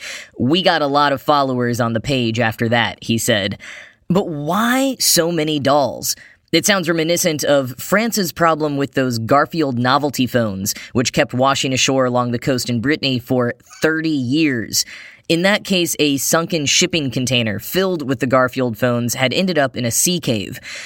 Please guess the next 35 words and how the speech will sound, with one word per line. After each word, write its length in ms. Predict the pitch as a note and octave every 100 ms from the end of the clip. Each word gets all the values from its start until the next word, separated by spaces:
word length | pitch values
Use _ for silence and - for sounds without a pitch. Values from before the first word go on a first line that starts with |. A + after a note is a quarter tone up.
| -
But 100 | D#3+
by 120 | F#3
the 100 | F#3
time 260 | F#3 A3 G#3
the 80 | D#3+
mystery 380 | D#3+ - D#3
had 80 | C#3
been 140 | A#2 A#2+
solved 440 | - F3 B2+ A#2+
and 80 | B2
a 60 |
team 240 | A#2+ C#3 C3
was 140 | B2
able 240 | B2+ A#2 A#2
to 160 | B2
physically 480 | - E3+ D3+ C#3+ C3
investigate 640 | A#2+ A2 - C3+ B2 A#2
the 60 | A2+
container, 540 | A#2 C3 G#3 E3+ D3 - - -
it 140 | C#3+ C3
was 160 | B2+
empty, 440 | D#3 E3 A2+ F#2 - _ -
with 160 | A#2 A2
all 380 | D3 D#3+ D#3+
of 80 | C3+
the 80 | B2+
phones 500 | - E3+ C#3+ C3+ B2+
having 320 | B2+ B2 A#2+
long 400 | A2+ C3+ D#3 D#3+
since 420 | C#3+ D#3 C3+ B2
been 240 | - A#2 A#2+
spread 440 | - B2 A#2+ A2+
throughout 340 | B2 A2+ G#2+ G#2
the 60 |
sea. 480 | G2+ C#3 B2 F#2+